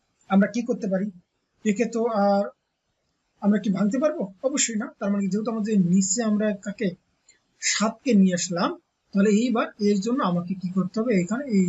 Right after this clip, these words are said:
যে একটা শূন্য দিয়ে দিলাম। তবে শূন্য দ্বারা তুমি যদি এটাকে করো, তার মানে কি শূন্যই হবে। তাহলে কিন্তু নিচে কিন্তু কত আসতেছে? ওই সপ্তাশি আসতেছে। তার মানে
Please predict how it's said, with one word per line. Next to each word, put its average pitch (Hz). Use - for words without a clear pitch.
যে 175
একটা -
শূন্য 233
দিয়ে 165
দিলাম। 165
তবে 254
শূন্য 240
দ্বারা 226
তুমি 220
যদি 208
এটাকে 208
করো, 196
তার 220
মানে 202
কি 196
শূন্যই 196
হবে। 180
তাহলে 170
কিন্তু 190
নিচে 170
কিন্তু 170
কত 202
আসতেছে? 180
ওই 262
সপ্তাশি 185
আসতেছে। 175
তার 196
মানে 180